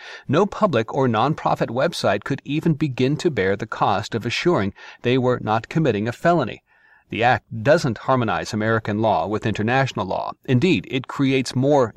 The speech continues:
disharmony. No other jurisdiction creates a similar right anywhere. The act is simply a gift, paid for by further weakening the ability of archivists to keep our culture accessible.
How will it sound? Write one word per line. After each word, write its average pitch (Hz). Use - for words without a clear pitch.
disharmony. 104
No 175
other 156
jurisdiction 147
creates 123
a 117
similar 120
right 107
anywhere. 170
The 151
act 185
is 165
simply 160
a 160
gift, -
paid 196
for 127
by 110
further 151
weakening 135
the 143
ability 123
of 131
archivists 110
to 131
keep 123
our 117
culture -
accessible. 127